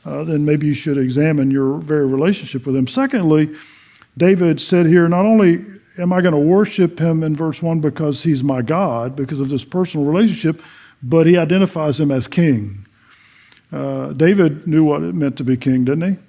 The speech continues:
He was a king. And David knew what that meant, that kind of authority and that kind of responsibility. And what he was saying is, "My God has ultimate authority. My God is the king.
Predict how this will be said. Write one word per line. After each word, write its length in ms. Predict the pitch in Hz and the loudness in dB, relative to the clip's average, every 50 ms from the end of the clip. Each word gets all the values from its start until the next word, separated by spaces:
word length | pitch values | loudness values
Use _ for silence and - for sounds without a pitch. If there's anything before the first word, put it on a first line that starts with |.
| _ _ _ _ | _ _ _ _
He 120 | - 143 | -4 -2
was 160 | 147 143 120 | -2 -2 -2
a 60 | 131 120 | -4 -2
king. 420 | - 180 180 139 110 104 98 95 _ _ _ _ _ _ | -2 0 0 0 -2 -4 -8 -12 _ _ _ _ _ _
And 120 | _ 143 131 | _ 0 2
David 280 | 160 175 180 156 147 | 4 4 4 4 4
knew 240 | 135 151 165 180 175 | 4 6 6 8 6
what 220 | 165 165 165 160 165 | 6 4 2 -2 -2
that 240 | 165 147 143 110 | -2 -2 -2 -4
meant, 240 | 143 160 170 156 143 | -4 -4 -4 -4 -6
that 160 | 151 147 139 | -8 -8 -8
kind 220 | - 151 160 165 151 | -6 -4 -2 -2 0
of 100 | 131 127 | 0 0
authority 640 | 135 120 - 180 180 185 170 147 131 123 131 160 170 | -2 -2 -2 0 2 2 2 2 2 0 -2 -2 0
and 220 | 170 180 175 170 | 0 0 0 0
that 160 | 165 170 151 | -2 -4 -6
kind 200 | - 165 165 160 | -6 -6 -2 -2
of 100 | 151 135 | -2 -2
responsibility. 840 | 143 127 - - 160 160 143 - 139 127 170 208 214 180 160 156 151 - - - _ _ - | -2 -4 -4 -4 -4 -4 -4 -4 -2 0 2 4 4 4 2 0 0 -4 -18 -20 _ _ -6
And 100 | 160 165 | -2 0
what 140 | 185 190 180 | 2 4 4
he 40 | 170 | 2
was 220 | 156 147 127 - | 2 2 -2 -2
saying 440 | - 226 226 247 240 226 190 160 151 | 0 2 2 4 4 4 4 4 4
is, 340 | 151 156 156 151 139 139 - - _ _ _ _ _ _ _ _ _ | 4 4 4 2 0 -2 -8 -18 _ _ _ _ _ _ _ _ _
"My 240 | 123 139 160 180 196 | -2 0 2 2 2
God 600 | 156 185 196 220 220 175 135 135 143 165 170 - _ _ _ _ _ _ _ | 2 2 0 0 0 0 0 0 -2 -2 -4 -8 _ _ _ _ _ _ _
has 500 | - - 175 175 165 139 139 143 - - _ _ | -4 0 2 2 2 2 0 -4 -12 -20 _ _
ultimate 400 | 185 196 190 190 - 147 143 131 | 0 0 0 2 0 0 2 2
authority. 420 | 123 113 117 139 123 120 117 113 | 0 -2 -4 -6 -6 -6 -6 -6
My 200 | 123 143 160 170 | -4 -2 -2 0
God 260 | 156 156 160 170 165 160 | 0 0 0 0 0 0
is 180 | 165 151 123 | 0 0 -2
the 100 | - 131 | -4 -10
king. 540 | 120 - 190 214 240 196 120 101 101 98 - | -2 2 4 4 4 4 0 -2 -6 -12 -16